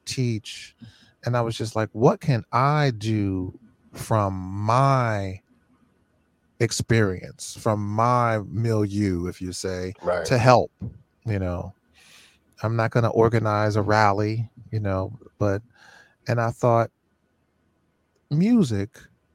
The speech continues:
Speaker 1: really saved me.
Speaker 2: Mm.
Speaker 1: Music really helped me. You know, there were many times where I was angry, upset, you know, frustrated, but the trumpet was always there for me.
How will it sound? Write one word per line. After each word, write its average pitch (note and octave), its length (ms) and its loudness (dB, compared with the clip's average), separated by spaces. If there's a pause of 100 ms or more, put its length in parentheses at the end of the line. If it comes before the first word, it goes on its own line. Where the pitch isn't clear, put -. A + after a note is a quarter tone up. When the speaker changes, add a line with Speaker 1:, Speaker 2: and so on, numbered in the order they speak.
(120)
Speaker 1:
really A#2+ 580 4
saved E3 540 -2
me. D2+ 380 -14 (420)
Speaker 2:
Mm. G#2 60 -6
Speaker 1:
Music C#3 420 2
really A#2+ 380 2
helped A2+ 340 -2
me. - 380 -12 (920)
You G#2+ 120 -4
know, G2 140 0
there A2 240 2
were G#2+ 200 2
many B2 340 0
times G2+ 480 -4
where G2 140 -4
I G#2 140 0
was F#2 280 -4
angry, A2 580 -4
upset, A2 840 -4 (680)
you A2 140 -2
know, F#2+ 220 -2
frustrated, A2+ 1040 -2 (380)
but G#2 320 0
the G#2 100 -4
trumpet C#3+ 560 0 (640)
was A2+ 220 -2
always G#2 500 2
there D#3 240 4
for A2 140 -6
me. - 380 -14